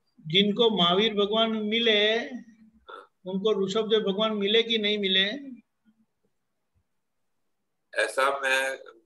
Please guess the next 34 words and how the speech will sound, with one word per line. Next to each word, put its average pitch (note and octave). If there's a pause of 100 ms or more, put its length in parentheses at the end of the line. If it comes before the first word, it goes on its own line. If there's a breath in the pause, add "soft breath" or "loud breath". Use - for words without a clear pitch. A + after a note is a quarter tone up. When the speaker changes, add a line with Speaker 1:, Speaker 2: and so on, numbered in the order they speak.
(140)
Speaker 2:
कह B2+
नहीं D3+
सकता, C#3
लेकिन C3 (280)
हो D3+
सकता C3+
है C3+
मिले, C3
मैं A#2
ऐसा A#2
अनुमान -
लगा E3
Speaker 1:
जिनको G3
Speaker 2:
सकता A3
हूँ। G#3+
Speaker 1:
ऋषभदेव A3+
भगवान A#3
मिले A#3
थे A#3
ना, A#3+
वो A3+
मोक्ष G#3
में A3
गए, G3
और F#3
जिनको G3
महावीर G3
भगवान G#3+
मिले, A#3
वो G#3
भी A#3+
मोक्ष G#3
में G#3
गए। D#3+